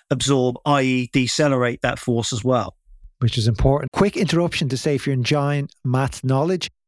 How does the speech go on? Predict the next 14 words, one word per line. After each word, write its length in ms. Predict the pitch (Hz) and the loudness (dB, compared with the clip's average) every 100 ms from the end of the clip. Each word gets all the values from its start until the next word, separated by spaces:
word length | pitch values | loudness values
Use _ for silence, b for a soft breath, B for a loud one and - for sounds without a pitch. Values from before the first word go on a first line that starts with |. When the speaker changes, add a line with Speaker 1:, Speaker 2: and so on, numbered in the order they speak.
| _ _ 180 | _ _ 0
Speaker 2:
and 160 | 147 | 2
you 80 | 135 | 4
want 120 | 143 | 2
to 40 | 143 | 2
learn 200 | 143 131 | 0 0
more 280 | 135 147 147 | 0 0 0
about 180 | 139 | -2
how 200 | 123 202 | -2 -2
he 60 | 240 | -2
started 360 | - 160 147 127 | 0 -2 0 -2
in 100 | 131 | -2
the 160 | 131 | 0
area, 340 | 135 139 139 120 _ _ | 0 0 -2 -4 _ _
his 180 | 147 131 | -2 -2